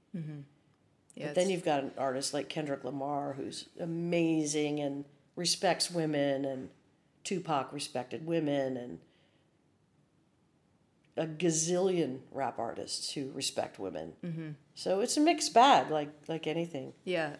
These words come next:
Speaker 1: I think it's definitely a really, uh, delicate conversation to try to have as, like, people who are outside of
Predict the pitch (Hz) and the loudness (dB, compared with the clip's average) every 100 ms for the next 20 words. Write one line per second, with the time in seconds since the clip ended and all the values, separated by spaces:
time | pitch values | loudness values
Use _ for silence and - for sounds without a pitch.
0 | - 180 277 196 - 170 165 175 165 143 | -12 -6 -4 -4 -6 -8 -8 -8 -8 -8
1 | 135 139 139 - _ - _ _ _ _ | -8 -8 -10 -14 _ -20 _ _ _ _
2 | _ _ _ _ - 165 165 165 143 - | _ _ _ _ -8 -2 0 0 -4 -10
3 | - 160 143 - - _ _ _ _ _ | -6 -4 -6 -8 -12 _ _ _ _ _
4 | _ _ _ _ _ _ _ - 170 147 | _ _ _ _ _ _ _ -6 -4 -2
5 | 147 - 147 - _ - 151 151 151 165 | -4 -4 -6 -8 _ -10 -8 -6 -6 -4
6 | 156 - 156 151 143 143 131 - 135 135 | -4 -4 -8 -8 -8 -6 -6 -6 -4 -4
7 | 143 - - 143 - 143 - - - - | -6 -10 -10 -8 -8 -8 -12 -14 -12 -12
8 | 139 143 143 - - - 143 - - - | -10 -10 -8 -8 -8 -8 -8 -8 -10 -12
9 | - | -20